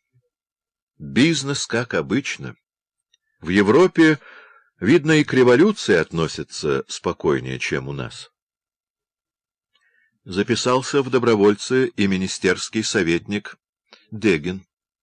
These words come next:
которому было никак не меньше шестидесяти лет. При этом выяснилось, что он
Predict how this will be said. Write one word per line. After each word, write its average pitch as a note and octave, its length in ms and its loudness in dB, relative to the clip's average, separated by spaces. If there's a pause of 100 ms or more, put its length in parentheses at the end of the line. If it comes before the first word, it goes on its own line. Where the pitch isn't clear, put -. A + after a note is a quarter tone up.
(580)
которому G2 480 2
было F#2+ 220 2
никак G2 480 -2
не G#2+ 100 -4
меньше F#2 400 -4
шестидесяти D#2+ 720 -8
лет. D2 380 -8 (760)
При G2 140 2
этом G#2 320 2
выяснилось, G#2+ 720 0
что - 320 -2
он G#2+ 340 0